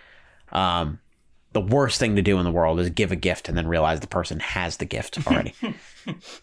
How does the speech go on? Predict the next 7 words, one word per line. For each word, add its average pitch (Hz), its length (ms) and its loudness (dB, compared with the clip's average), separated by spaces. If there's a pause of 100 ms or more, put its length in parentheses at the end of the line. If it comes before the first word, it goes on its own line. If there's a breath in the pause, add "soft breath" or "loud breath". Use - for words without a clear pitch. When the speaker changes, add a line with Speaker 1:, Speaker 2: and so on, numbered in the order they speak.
(2500 loud breath)
Speaker 2:
Yeah. 143 260 2 (640)
So, 254 460 6 (1300 soft breath)
well, 226 180 4
I, 233 400 6
yeah, 240 320 4
and 208 220 0
I, 214 600 4